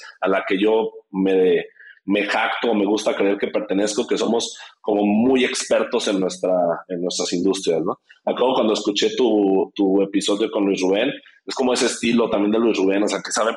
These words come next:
perfectamente lo que está haciendo, entiende perfectamente su negocio. Hugo, Hugo es, Hugo es precisamente, eh, outlier en ese sentido. Este, pero, ¿sabes? Hay,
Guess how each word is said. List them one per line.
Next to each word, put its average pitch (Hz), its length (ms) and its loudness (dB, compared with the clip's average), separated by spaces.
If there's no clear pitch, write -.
perfectamente 117 880 -4
lo 107 160 0
que - 60 -12
está - 180 -6
haciendo, 98 440 -2
entiende 113 460 -2
perfectamente 110 760 -2
su - 160 -8
negocio. 98 460 0
Hugo, 117 340 4
Hugo 110 360 4
es, 101 220 0
Hugo 104 220 4
es 101 120 0
precisamente, 98 680 0
eh, 87 280 0
outlier 101 480 2
en 92 100 0
ese 95 160 -4
sentido. 101 500 0
Este, 107 580 -2
pero, 120 160 2
¿sabes? 147 440 0
Hay, 127 140 0